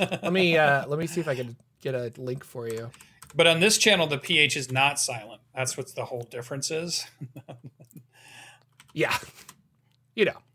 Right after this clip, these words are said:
Speaker 1: like you do. Yeah, here we go.
Speaker 2: <laughs>
Speaker 1: So it, there's not a lot there now, but I wanna, I wanna add more at some point. So
Speaker 2: in fact, there should be two warring factions: the Jordan where the P H is silent,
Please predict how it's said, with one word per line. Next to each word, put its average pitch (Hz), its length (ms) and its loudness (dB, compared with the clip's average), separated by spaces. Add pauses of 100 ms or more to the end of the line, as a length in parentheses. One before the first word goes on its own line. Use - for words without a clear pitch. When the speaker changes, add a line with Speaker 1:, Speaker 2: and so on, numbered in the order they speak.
Speaker 1:
like 151 180 -6
you 104 60 -18
do. 90 140 -20 (400)
Yeah, 160 120 2
here 180 220 4
we 143 80 0
go. 117 200 -8
Speaker 2:
<laughs> - 40 -18 (880)
Speaker 1:
So 143 300 0
it, 180 200 0
there's 214 220 6
not 240 140 8
a 196 40 8
lot 165 280 6
there 156 180 6
now, 139 300 6
but 139 240 4
I 147 100 4
wanna, 147 560 2
I 196 60 6
wanna 185 160 6
add 131 240 2
more 131 340 -2 (100)
at 135 140 -10
some 123 180 -8
point. 110 340 -14
So - 180 -10 (340)
Speaker 2:
in 151 80 -2
fact, 196 240 4
there 170 100 2
should 190 200 0
be 214 80 -2
two 180 240 -4
warring 151 340 2
factions: 139 600 0
the 131 120 -6
Jordan 139 440 -2
where 131 100 -2
the 131 100 -8
P 139 220 -6
H 131 200 -2
is 143 140 -4
silent, 180 460 -2